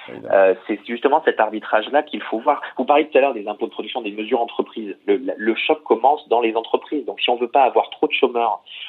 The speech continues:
Speaker 2: ou si on veut pas que les entreprises qui aujourd'hui redémarrent assez vite, euh, commencent à, à faire des plans sociaux, il va falloir faire quelque chose.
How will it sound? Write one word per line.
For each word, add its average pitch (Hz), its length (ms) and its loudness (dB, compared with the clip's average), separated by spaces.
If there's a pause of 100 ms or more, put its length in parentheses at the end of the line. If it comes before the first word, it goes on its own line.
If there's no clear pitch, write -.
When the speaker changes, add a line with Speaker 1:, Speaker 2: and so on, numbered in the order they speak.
(120)
Speaker 2:
ou - 80 -14
si - 140 0
on 113 40 2
veut 117 140 0
pas 143 140 4
que 95 420 0
les 98 320 0
entreprises - 480 0
qui - 100 -8
aujourd'hui 104 320 -2
redémarrent 107 420 0
assez 113 240 0
vite, 110 300 -10 (500)
euh, 90 260 6 (160)
commencent 131 480 2
à, 98 340 4
à 104 100 2
faire 117 180 2
des 104 100 -2
plans 107 180 -6
sociaux, 170 340 -2
il 131 60 0
va 107 80 -2
falloir 110 260 0
faire - 160 -4
quelque 110 300 -2
chose. 170 400 -2